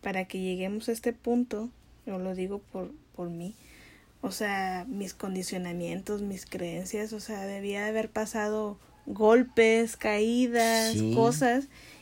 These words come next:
Speaker 1: y que llega un momento en que mi cuerpo también ya decide sanar.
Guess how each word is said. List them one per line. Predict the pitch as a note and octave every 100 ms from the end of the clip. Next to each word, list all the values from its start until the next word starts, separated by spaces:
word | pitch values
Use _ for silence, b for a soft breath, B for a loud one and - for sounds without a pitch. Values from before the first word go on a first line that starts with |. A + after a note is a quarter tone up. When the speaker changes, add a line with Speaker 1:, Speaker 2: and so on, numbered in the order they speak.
| B
Speaker 1:
y | G#3+ A3
que | A3
llega | G#3 G#3 A3+
un | A#3+
momento | B3+ A#3+ A#3 A#3
en | B3
que | B3
mi | G#3+
cuerpo | G3+ G3+ G3 A3+
también | A3+ G#3 G3 F#3+
ya | F3+
decide | F3+ E3+ F3+ E3+
sanar. | E3+ E3+ G3